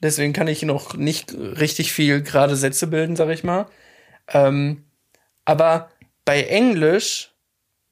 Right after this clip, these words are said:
weiß ich zum Beispiel, wie sich's anhört, wenn Leute das gut sprechen.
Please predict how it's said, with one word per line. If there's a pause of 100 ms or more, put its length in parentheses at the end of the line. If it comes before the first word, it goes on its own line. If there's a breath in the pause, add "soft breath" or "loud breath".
(120)
weiß
ich
zum
Beispiel,
wie
sich's
anhört,
wenn
Leute
das
gut
sprechen.